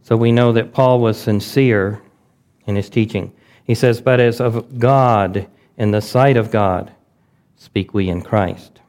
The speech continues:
Now we have time, so we'll go on to chapter three. Paul says, "Do we begin again to commend ourselves?" Um, this, he's mentioning this because there were people in that day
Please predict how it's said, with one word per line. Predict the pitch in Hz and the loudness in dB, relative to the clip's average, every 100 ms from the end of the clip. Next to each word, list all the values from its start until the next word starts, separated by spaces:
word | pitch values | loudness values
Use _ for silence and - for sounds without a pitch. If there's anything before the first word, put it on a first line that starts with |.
| _ _ _ _ _ _ _ - | _ _ _ _ _ _ _ -6
Now | 104 | -2
we | 104 | 0
have | 104 104 | 0 0
time, | 113 110 | 0 0
so | 107 | -2
we'll | 101 | -4
go | 101 104 | -2 0
on | 104 101 | 0 -2
to | 101 104 | -4 -6
chapter | - 104 - | -4 -4 -6
three. | - 107 95 - _ _ _ _ _ _ _ - - - - - | -6 -6 -6 -12 _ _ _ _ _ _ _ -20 -20 -20 -20 2
Paul | 175 190 | 4 6
says, | 202 - | 4 2
"Do | 175 | 2
we | 175 | 2
begin | 156 160 180 202 | 2 2 4 2
again | 139 151 190 | 4 2 2
to | 214 170 | 0 0
commend | 139 139 151 185 | 2 4 4 4
ourselves?" | 185 185 202 202 196 - - - - _ | 2 2 2 2 0 -6 -18 -20 -20 _
Um, | 156 156 147 131 - _ _ _ _ _ _ 160 | 4 4 4 -2 -8 _ _ _ _ _ _ 0
this, | 185 185 - - - | 0 0 -8 -12 -20
he's | - 165 147 | -4 -2 2
mentioning | 180 226 185 165 127 | 2 2 2 2 4
this | 127 110 | 2 0
because | - 123 156 143 139 - | -2 0 2 2 0 2
there | 135 | 4
were | 135 131 | 4 2
people | 131 160 156 147 | 0 2 4 4
in | 135 | 4
that | 135 135 131 | 4 2 2
day | 123 120 120 | 2 2 0